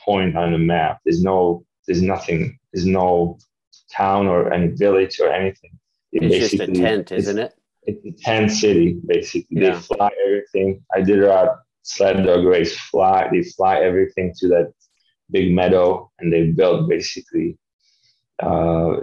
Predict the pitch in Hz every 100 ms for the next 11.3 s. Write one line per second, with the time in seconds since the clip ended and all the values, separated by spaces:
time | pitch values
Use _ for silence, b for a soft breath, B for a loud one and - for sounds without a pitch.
0 | - 92 92 - - 87 85 87 87 87
1 | - - 85 - 87 85 82 - 82 85
2 | _ _ _ _ _ _ _ - - 95
3 | 87 85 85 - _ _ _ _ _ -
4 | 131 98 - - - _ - - - 98
5 | - 90 85 - 120 - - 80 - -
6 | _ _ _ _ _ - - 98 92 92
7 | 90 85 - _ - 95 - - 113 117
8 | - - 156 196 107 104 101 98 90 -
9 | - 98 98 87 82 90 107 127 - 85
10 | - 95 95 87 76 - _ _ - -
11 | 117 85 -